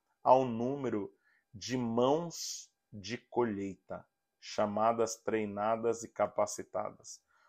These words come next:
Como a mensagem traduz Lucas dez,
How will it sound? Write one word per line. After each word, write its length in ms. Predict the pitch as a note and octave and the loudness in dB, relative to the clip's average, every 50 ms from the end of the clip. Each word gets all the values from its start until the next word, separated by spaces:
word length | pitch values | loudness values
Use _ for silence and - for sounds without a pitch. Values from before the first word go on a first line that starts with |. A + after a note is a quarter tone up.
| _ _ _ _ | _ _ _ _
Como 460 | - - - C#3+ E3 F#3 F#3+ F3 D#3 C3 | -4 2 4 6 6 6 4 4 2 2
a 60 | A#2+ | 2
mensagem 720 | A#2 A#2 A2+ G#2+ - - - A2 A2+ A#2 A2+ A2+ A#2+ A2+ | 0 -2 -4 -6 -6 -4 0 2 2 2 0 -2 -6 -8
traduz 800 | A2 - G2+ G#2+ G#2 G#2 G2+ A2 A2+ A#2 A#2+ A2+ - - - - - | -4 -2 0 0 0 0 -4 -6 -6 -6 -6 -6 -8 -12 -14 -12 -8
Lucas 640 | A2+ A2 A2+ B2+ C3 C3 - - - G#2 F#2+ F2+ | -6 -4 -4 -4 -4 -4 -6 -4 -4 -4 -4 -6
dez, 580 | F#2 F#2 F#2+ G#2 G#2 A2 A#2 - - - - _ | -8 -6 -2 -2 0 0 -2 -4 -10 -14 -16 _